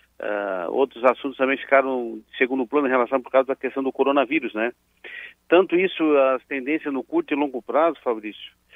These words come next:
eh, tipo, tá tendo um consenso, né,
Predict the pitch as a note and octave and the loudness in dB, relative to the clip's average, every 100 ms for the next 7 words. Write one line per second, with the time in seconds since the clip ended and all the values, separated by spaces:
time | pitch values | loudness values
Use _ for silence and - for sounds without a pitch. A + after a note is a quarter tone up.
0 | - _ - A2+ A2+ A2+ A2 - _ _ | -20 _ -6 -2 0 0 -2 -6 _ _
1 | _ - D3 D3 D3 D#3+ E3 - D3 - | _ -6 -6 0 0 2 0 0 -2 0
2 | D3+ E3 - A#2 B2+ | 0 0 -2 -6 -6